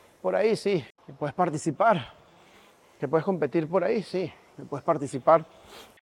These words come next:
en algo más pequeño, sí, como para tener el fogueo, porque la, la misma acción de competir es,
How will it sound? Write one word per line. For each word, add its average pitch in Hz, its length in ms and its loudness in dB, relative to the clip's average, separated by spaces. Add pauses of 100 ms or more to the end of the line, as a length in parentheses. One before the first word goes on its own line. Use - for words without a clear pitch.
(160)
en 143 60 -2
algo 143 180 4
más 175 160 4
pequeño, 185 480 0
sí, 214 400 0 (240)
como 131 160 -4
para 131 260 0
tener 135 220 -2
el 160 120 2
fogueo, 165 440 2
porque 139 300 -6 (160)
la, 143 420 2 (260)
la 127 100 -10
misma 143 240 -2
acción 180 360 2
de 170 100 0
competir 147 520 -2 (960)
es, 143 640 -4